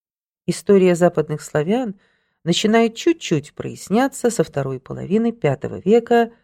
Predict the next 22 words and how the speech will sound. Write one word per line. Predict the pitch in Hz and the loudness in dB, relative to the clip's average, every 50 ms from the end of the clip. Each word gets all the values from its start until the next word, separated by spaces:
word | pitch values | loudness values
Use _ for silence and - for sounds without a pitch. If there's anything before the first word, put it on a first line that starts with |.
| _ _ _ _ _ _ | _ _ _ _ _ _
по | - 262 269 | -2 -2 -2
смерти | - - - 185 170 156 135 120 - - - 131 131 - | -2 -2 0 0 2 2 0 0 -4 -8 -8 -8 -8 -8
Аттилы | - 120 - - - 208 226 247 247 247 240 233 - - _ _ _ | -12 -18 -18 -8 -4 -2 -2 0 2 0 0 0 -4 -10 _ _ _
и | - 185 180 185 | -2 -2 -2 -2
уничтожения | 165 156 143 135 - - - - 110 117 147 175 202 208 208 214 214 208 202 - _ _ _ | -2 -8 -10 -12 -14 -14 -14 -14 -12 -6 -2 0 0 2 2 0 0 -2 -4 -8 _ _ _
гунского | 147 135 143 143 135 - - - - 143 143 | -10 -8 -6 -6 -6 -8 -12 -10 -8 -8 -6
могущества. | 139 139 135 131 135 113 - - - 90 - - _ - - _ _ _ _ _ _ _ _ _ _ _ _ _ _ _ _ _ | -4 -6 -6 -6 -8 -12 -20 -20 -20 -20 -20 -20 _ -20 -20 _ _ _ _ _ _ _ _ _ _ _ _ _ _ _ _ _
Народные | 185 202 220 240 233 196 220 214 202 | 4 6 8 8 6 6 4 2 2
предания | - 208 196 190 202 202 196 196 190 190 | 2 2 4 4 4 4 4 2 0 0
чехов | - - 220 220 214 - 208 185 | -2 0 0 0 2 2 0 -2
знают | 180 156 185 185 202 214 220 220 220 220 | 0 0 2 2 2 4 2 0 0 0
также | - 214 208 190 185 196 202 | 0 -2 0 0 0 0 2
о | 180 185 185 | 2 2 2
переселении | - 202 190 196 196 - - 202 185 175 170 170 165 160 165 160 - | 2 2 0 0 -2 0 0 0 0 0 0 -2 -4 -6 -8 -6 -4
этого | 147 139 139 123 127 113 | -6 -6 -6 -8 -10 -12
племени | - 135 147 175 190 190 190 190 190 190 180 185 - - _ _ _ | -10 -4 0 0 2 4 4 4 2 2 0 -2 -8 -18 _ _ _
из | 131 127 - | -14 -14 -12
краёв | - - 123 123 123 120 120 - _ | -10 -8 -6 -6 -6 -8 -12 -12 _
южных | 151 175 214 240 147 147 - 233 226 233 - _ _ _ _ _ _ | 0 2 2 2 0 0 0 0 -2 -2 -4 _ _ _ _ _ _
в | 139 | -10
землю | 139 156 208 233 247 262 247 269 262 254 - _ _ _ | 0 2 2 4 4 2 0 -2 -4 -4 -8 _ _ _
кельтических | _ - 196 170 147 - - 202 196 - 196 185 - - - 190 - - | _ 0 0 0 0 -2 -4 -4 -2 -2 -4 -4 -4 -2 -2 -2 -2 -4